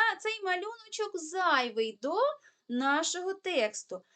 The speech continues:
Але гля-, поглянучи на дівчинку, можна сказати, що вона теж в-, охайна. Вона і вмилася, і причесалася,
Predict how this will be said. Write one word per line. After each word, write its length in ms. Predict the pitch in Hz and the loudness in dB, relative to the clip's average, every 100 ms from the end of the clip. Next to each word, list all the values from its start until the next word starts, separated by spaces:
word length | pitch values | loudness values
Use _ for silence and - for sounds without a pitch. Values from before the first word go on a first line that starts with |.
| _ - - | _ -8 2
Але 360 | 247 262 277 | 6 6 6
гля-, 460 | 277 262 277 269 - | 4 2 2 0 2
поглянучи 680 | 277 277 277 254 247 247 254 | 2 4 4 4 0 -4 -4
на 220 | 240 233 | 0 0
дівчинку, 760 | 208 247 392 571 480 381 320 285 | -2 -2 -2 -2 -2 -2 -2 -2
можна 380 | 269 269 269 254 | 2 2 2 -4
сказати, 760 | - 247 240 277 370 494 381 | -2 -2 0 2 2 2 -2
що 200 | - 285 | -4 -4
вона 340 | 277 277 277 269 | -2 0 -2 0
теж 400 | 277 254 240 - | 0 2 0 -6
в-, 220 | 196 196 | -10 -8
охайна. 760 | - 226 - 240 214 202 196 185 | -4 -4 0 2 4 2 -4 -8
Вона 320 | 214 214 202 - | -6 -4 -6 -6
і 120 | 269 466 508 | -4 2 2
вмилася, 1080 | 294 214 208 202 254 277 233 220 214 - 214 - | 2 -6 -8 -6 0 0 2 0 -2 -2 -4 -2
і 120 | 370 | -6
причесалася, 1600 | 392 311 302 - 262 262 - 185 208 254 247 233 226 - 240 220 | -4 -4 -4 -4 -4 -6 -8 0 4 6 6 4 2 0 0 0